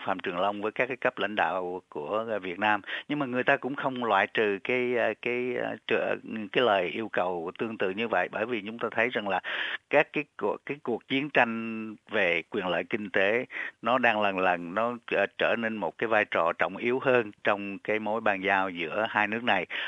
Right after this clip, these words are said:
Và tuy rằng là hai nước này vẫn luôn luôn, à, có những cái, à, cuộc nghĩa là, à, tranh chấp về chủ quyền, về, à, biển đảo vân vân. Nhưng mà cái, cái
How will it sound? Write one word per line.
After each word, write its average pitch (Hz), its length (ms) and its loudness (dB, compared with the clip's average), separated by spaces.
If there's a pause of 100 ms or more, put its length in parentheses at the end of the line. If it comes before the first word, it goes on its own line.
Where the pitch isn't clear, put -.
(100)
Và 95 120 0 (300)
tuy 131 160 2
rằng 110 240 4
là 92 100 4
hai 110 100 0
nước 127 100 -6
này 117 140 0
vẫn 101 300 -2
luôn 139 240 2
luôn, 127 360 2
à, 107 280 2
có 107 260 0
những 107 280 -6
cái, 113 280 0 (120)
à, 104 160 -2 (160)
cuộc 92 200 -4 (480)
nghĩa 101 160 -4
là, 85 240 4 (400)
à, 85 240 0 (180)
tranh 117 160 2
chấp 147 260 6
về 87 440 0
chủ 104 200 -4
quyền, 110 260 2 (360)
về, 85 520 2
à, - 300 0 (120)
biển 104 340 -2
đảo 98 260 6
vân 110 200 -2
vân. 107 180 2 (360)
Nhưng 120 160 -2
mà 104 160 2 (320)
cái, 135 400 4 (280)
cái 143 100 2